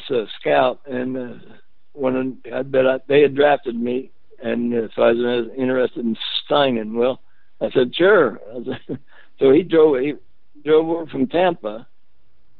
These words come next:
picked me up. We drove back to Tampa, and then he <laughs> drove back to Miami with me. So that was kinda weird, but, uh,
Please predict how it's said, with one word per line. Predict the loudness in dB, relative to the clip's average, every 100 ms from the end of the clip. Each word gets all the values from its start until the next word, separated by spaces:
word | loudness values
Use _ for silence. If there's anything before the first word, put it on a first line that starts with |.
| -18 -6 -2
picked | -2
me | -2 0
up. | 0 -2 -12 -20 -18 -6
We | -4
drove | 2 0 2
back | 2 0 -4
to | -10
Tampa, | -2 -2 -2 -6 -8 -16 -6
and | -2
then | 0
he | 0 -6 -12 -18 -10 2
<laughs> |
drove | 4 4 0 -2
back | -2 -2
to | -8
Miami | -4 -2 0 -2 -4 -6 -14 -10 0
with | 2
me. | 2 -6 -12 -20 -20 -20 -20 -20 -16 0
So | 4 6 4 4
that | 4 4
was | 2 0
kinda | 2 4
weird, | 4 2 0 -4 -4
but, | 0 2 0 -6
uh, | -4 -4 -4 -10